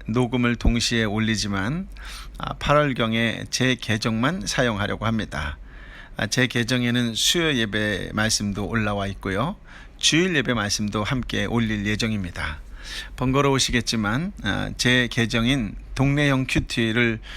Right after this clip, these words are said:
어, 만나셔서, 어, 구독하셔서 계속 은혜 가운데 거하시기를 예수님의 이름으로 축복합니다.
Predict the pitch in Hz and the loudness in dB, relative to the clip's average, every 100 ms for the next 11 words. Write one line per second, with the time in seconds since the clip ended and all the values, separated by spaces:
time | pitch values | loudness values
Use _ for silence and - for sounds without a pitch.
0 | - - - - 101 95 95 98 110 117 | -12 -14 -10 -6 -4 -2 -4 0 2 2
1 | 110 107 98 95 104 175 - 95 - 139 | 2 0 -2 0 -2 -2 -4 -6 -2 2
2 | 175 - 120 - - - 135 208 - 113 | 2 2 0 0 -4 -4 -6 -6 -2 0
3 | - 113 139 139 143 120 104 98 107 101 | 0 -2 2 2 2 2 -2 -2 -2 -2
4 | - 107 101 - 101 101 170 202 110 - | 0 0 -2 -4 -4 -2 -2 -2 0 0
5 | 107 98 98 101 95 - 113 117 107 - | 0 -2 -4 -4 -6 -4 -4 -2 -4 -6
6 | 73 73 | -8 -8